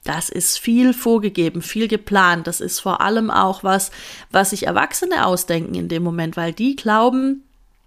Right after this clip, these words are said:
das funktioniert so. Ähm, die, die Erwachsenen denken, das ist ein Tagesablauf, in dem wir uns alle dann irgendwie gut bewegen können und wo wir alle dann wissen, was passiert. Dann wird das Ganze gespickt mit,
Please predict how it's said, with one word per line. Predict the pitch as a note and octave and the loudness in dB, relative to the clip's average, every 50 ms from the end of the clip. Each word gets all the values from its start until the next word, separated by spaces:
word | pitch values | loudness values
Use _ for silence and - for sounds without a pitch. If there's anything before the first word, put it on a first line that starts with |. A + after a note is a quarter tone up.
| _ _ _ - - - | _ _ _ -20 -4 -2
das | G3 F#3 G3+ - - | 0 0 0 -4 -2
funktioniert | - A#3 A3 A3 G#3 G#3+ - G#3+ G3+ G#3+ G#3+ G#3+ G#3+ G3+ G#3 | 2 2 2 2 2 0 0 2 4 4 4 4 4 2 0
so. | - - D#3 D3 D#3 D#3+ - - - - - - - - - - - - | -4 -4 -4 -4 -6 -8 -10 -12 -18 -18 -18 -18 -20 -20 -20 -20 -14 -10
Ähm, | - - F#3 F#3 F#3+ F3+ | -6 -4 -2 -2 -2 0
die, | G3 G3 - G3 | -2 -4 -4 -4
die | - G3+ | -4 -4
Erwachsenen | F#3 F3+ F3+ F#3+ A#3 C4+ - - C#4+ C4 A3+ | -2 0 0 0 0 0 0 0 0 0 0
denken, | A3 G#3+ G#3+ - G#3 G3 | 0 -2 -2 -2 -4 -4
das | F#3+ F#3+ G3 - | -4 -4 -4 -6
ist | G#3+ G3+ | -6 -6
ein | G3+ F#3+ | -6 -6
Tagesablauf, | - - E3+ F#3 F3+ F3+ F3+ F#3 - - - F#3+ F3 F3 | -6 -6 -6 -6 -4 -4 -4 -4 -6 -6 -4 -4 -4 -4
in | F#3 F3+ F3+ | -4 -6 -4
dem | F3+ F3 F3 | -4 -4 -2
wir | F3 F3 | -4 -4
uns | F3+ E3+ - - | -6 -8 -8 -8
alle | - D#3+ - F3+ | -8 -6 -6 -4
dann | E3+ F3 E3+ - | -6 -6 -6 -8
irgendwie | - E3+ F3+ F#3 F#3 F#3 | -6 -6 -4 -2 -2 -4
gut | - - G#3+ G3 G3+ - | -2 -2 -4 -4 -4 -4
bewegen | - E3+ G#3+ B3+ D4 C#4+ B3+ A#3+ | -4 0 2 4 4 4 2 0
können | A3+ - A3+ G3+ G3 G3 F#3+ - | -2 0 0 0 0 0 -2 -2
und | - F3 E3 - | -4 -6 -6 -6
wo | E3 E3 | -6 -4
wir | F3 - | -4 -4
alle | C#3 D3+ D3+ D#3+ | -4 -4 -6 -6
dann | D#3+ D#3+ D#3+ D#3+ | -6 -8 -8 -6
wissen, | D3+ D#3 - - D#3+ | -8 -8 -8 -8 -10
was | E3 D#3+ - | -10 -10 -10
passiert. | - - F3+ - - - - - - - - - - - - - - - - - | -10 -10 -10 -10 -10 -10 -10 -10 -12 -14 -18 -20 -20 -20 -20 -20 -20 -20 -10 -2
Dann | - G3+ G#3+ B3+ C#4 | 0 2 2 4 4
wird | C4+ C4 A#3+ | 2 2 2
das | A3+ - - | -2 0 0
Ganze | G#3+ G3+ G#3 A3 A3+ - A#3+ G#3+ G#3 G3 G#3 - | 2 2 2 2 0 0 2 0 0 0 -4 -6
gespickt | - G3 F#3 - - - B3 C#4 C4+ - - - _ | -6 -4 -4 -2 -2 -2 -2 -2 -4 -8 -14 -8 _
mit, | G#3 G#3 A3 A3+ A3 - - | 0 2 2 2 0 -4 -10